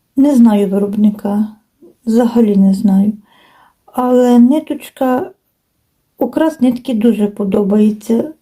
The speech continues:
Як лягають секції, ну, це, звичайно, я в'язала ось такого кольору. Це трошки інший, в мене ще є декілька таких моточків, буду їх вив'язувати. Але мені чомусь здається, що ця ниточка трохи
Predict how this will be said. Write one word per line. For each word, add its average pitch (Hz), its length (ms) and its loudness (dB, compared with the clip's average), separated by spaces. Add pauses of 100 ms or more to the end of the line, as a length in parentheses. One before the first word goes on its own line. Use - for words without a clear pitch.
(100)
Як 247 300 -2
лягають 233 480 2
секції, 262 760 -2 (320)
ну, 240 240 2
це, 262 160 -2
звичайно, 240 720 2 (240)
я 247 180 0
в'язала 240 500 2
ось 240 160 -2
такого 247 520 -2
кольору. 208 540 -2 (320)
Це 247 140 -6
трошки 254 420 -4
інший, 285 360 -2
в 226 80 4
мене 220 200 4
ще 233 220 -4
є 220 280 -2
декілька 233 480 -2
таких 233 360 -4
моточків, 220 540 -2
буду 208 220 -2
їх 214 200 -2
вив'язувати. 233 680 -2 (420)
Але 254 280 0
мені 269 340 2
чомусь 254 360 2
здається, 262 500 -2
що - 200 -4
ця 269 140 -6
ниточка 240 600 0
трохи 240 500 -2